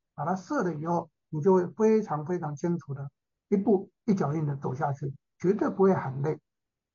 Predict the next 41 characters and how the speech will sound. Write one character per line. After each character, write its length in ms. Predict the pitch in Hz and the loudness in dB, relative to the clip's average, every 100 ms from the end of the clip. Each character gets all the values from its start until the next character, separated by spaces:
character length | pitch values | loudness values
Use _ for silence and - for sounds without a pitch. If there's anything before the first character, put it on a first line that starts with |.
| _ _ _ _ - | _ _ _ _ 2
所 120 | 220 | 6
以 20 | |
我 160 | 185 175 | 6 4
到 160 | 202 | 2
现 160 | 190 190 | 4 4
在 160 | 185 | 4
一 80 | 214 | 2
天 220 | 196 196 | 2 2
工 120 | 190 190 | 2 0
作 140 | 190 | 0
二 120 | 240 | 0
十 100 | 226 | 0
个 140 | 160 156 | -2 -10
钟 180 | 170 156 | -8 -8
头， 160 | 139 - | -6 -2
一 80 | 208 | 0
个 80 | |
礼 100 | 170 | 0
拜 140 | 175 170 | 0 -2
工 180 | 180 175 | 0 0
作 140 | 170 | 0
七 180 | - 185 | 0 0
天 260 | 185 180 180 _ | 2 0 -4 _
都 100 | 175 | -8
不 140 | 156 | -4
会 160 | 156 160 | -2 -2
累。 220 | 147 151 131 _ _ _ _ _ _ _ - | -2 -6 -12 _ _ _ _ _ _ _ -4
我 80 | 175 | 0
在 120 | 202 | 2
上 200 | 233 208 | 4 4
课 100 | 196 | 2
常 160 | 180 | 2
常 160 | 180 165 | 0 2
拿 100 | 165 | 0
我 140 | 175 | 0
手 180 | 160 143 | -2 -8
机 120 | 151 | -6
给 140 | 180 147 | -8 -8
大 160 | 156 | -8
家 100 | 175 | -8
看， 260 | - 165 139 | -4 -4 -4